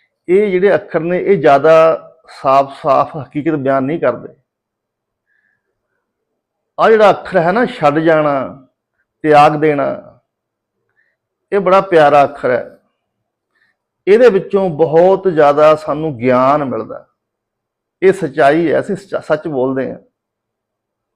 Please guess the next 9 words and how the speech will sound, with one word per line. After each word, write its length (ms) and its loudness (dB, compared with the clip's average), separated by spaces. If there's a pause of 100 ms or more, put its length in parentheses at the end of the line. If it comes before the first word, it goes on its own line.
(760)
ਉਹ 120 6
ਵੱਖਰੀ 400 -2
ਗੱਲ, 200 4
ਅਸੀਂ 260 -4
ਇਹਦੇ 200 2
ਉੱਤੇ 200 0
ਵਿਚਾਰ 440 2
ਨਹੀਂ 160 -6
ਕਰਦੇ। 400 -12